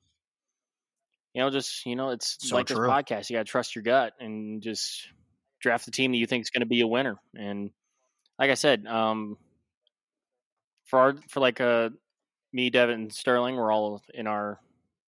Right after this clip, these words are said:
Speaker 1: fantasy league, and I've got the number two pick, and so it's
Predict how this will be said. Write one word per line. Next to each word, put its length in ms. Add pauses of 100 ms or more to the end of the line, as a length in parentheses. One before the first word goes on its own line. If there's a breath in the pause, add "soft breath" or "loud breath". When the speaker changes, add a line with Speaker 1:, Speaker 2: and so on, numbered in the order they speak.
(120)
Speaker 1:
fantasy 420
league, 320
and 180
I've 140
got 160
the 60
number 220
two 220
pick, 320
and 120
so 260
it's 300